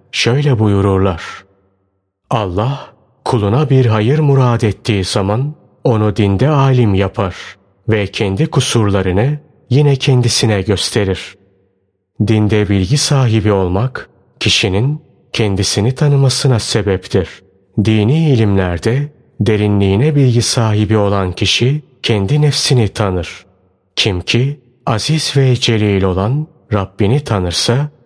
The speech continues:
bütün eşyayı tanır. Onun Allah'a kulluğu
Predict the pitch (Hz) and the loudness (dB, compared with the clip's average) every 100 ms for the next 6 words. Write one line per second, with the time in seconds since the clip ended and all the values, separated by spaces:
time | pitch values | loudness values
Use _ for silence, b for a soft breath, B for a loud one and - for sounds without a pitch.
0 | _ 107 110 - 156 143 - 143 131 110 | _ -2 0 2 2 2 2 2 2 2
1 | 98 110 95 87 - - _ _ _ _ | 0 -2 -2 -4 -10 -20 _ _ _ _
2 | _ - 104 98 139 160 _ - 113 104 | _ -2 0 0 -2 -4 _ -6 -4 -2
3 | 98 98 101 151 - 113 95 92 92 135 | 0 -2 -2 -4 -2 0 0 0 2 0
4 | 147 | -4